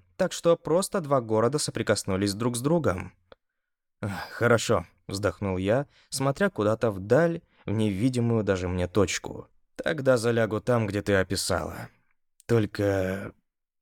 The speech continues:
обязательно на самую высь подниматься?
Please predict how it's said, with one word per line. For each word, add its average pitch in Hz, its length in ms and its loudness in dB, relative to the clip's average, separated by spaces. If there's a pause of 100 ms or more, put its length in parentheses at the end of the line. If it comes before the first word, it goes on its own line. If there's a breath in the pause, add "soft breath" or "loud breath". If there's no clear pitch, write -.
(160)
обязательно 107 680 0
на 107 100 -2
самую 113 360 0
высь 113 280 -2
подниматься? 87 760 -4